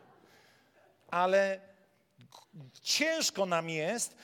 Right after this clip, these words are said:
kiedy wydaje nam się, że ktoś ma obowiązek z nami dzielić życie dwadzieścia cztery godziny na dobę. Dlatego bardzo często ludzie tworzą pewien problem dla innych i ludzi mówią, „E, nie zadzwoniłeś, nie przyjechałeś, nie byłeś”.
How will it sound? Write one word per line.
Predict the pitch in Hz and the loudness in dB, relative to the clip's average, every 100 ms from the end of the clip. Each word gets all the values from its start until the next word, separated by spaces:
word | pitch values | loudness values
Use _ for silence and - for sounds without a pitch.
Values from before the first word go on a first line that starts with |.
| - | -8
kiedy | 214 196 | -2 -2
wydaje | 170 175 208 262 240 | 0 2 2 2 -2
nam | 190 165 | -2 -2
się, | - 190 | -2 -2
że | 170 | -2
ktoś | - - 226 - | -2 0 0 0
ma | 190 190 | -2 0
obowiązek | 196 160 175 202 240 190 202 | 0 0 -2 -2 -4 -4 -4
z | 139 | -4
nami | 190 185 180 | -4 -4 -4
dzielić | 147 208 220 180 | -2 -2 -2 -6
życie | 143 160 226 190 160 | -6 -6 -4 -6 -4
dwadzieścia | 156 165 202 - 196 | -4 -2 -4 -4 -4
cztery | - - 190 185 | -4 -4 -2 -2
godziny | 185 160 190 | -4 -4 -8
na | 196 196 | -6 0
dobę. | 202 165 147 - - - | 2 2 -2 -6 -6 0
Dlatego | 165 226 233 | 4 6 6
bardzo | 202 214 180 | 6 4 2
często | - 233 233 208 | 0 -2 0 0
ludzie | 196 220 170 208 - - - | 0 0 0 0 0 -12 -8
tworzą | - 214 220 190 | -2 0 0 -2
pewien | 196 190 180 | -2 -2 -6
problem | - 226 247 170 160 165 226 208 - - | 0 4 4 2 2 2 0 -8 -18 -4
dla | 143 180 | 0 0
innych | 202 240 240 220 185 | 0 -6 -4 -6 -6
i | |
ludzi | 202 175 | -8 -8
mówią, | 185 190 | -8 -6
„E, | 233 247 240 | -4 -2 -4
nie | 220 | -2
zadzwoniłeś, | 220 180 214 214 214 202 | -2 -2 -6 -2 -2 -4
nie | 214 | -8
przyjechałeś, | - 208 185 208 208 160 | -6 -4 -2 0 -2 -4
nie | 190 | -4
byłeś”. | 185 165 110 87 - | -2 -2 -2 -6 -16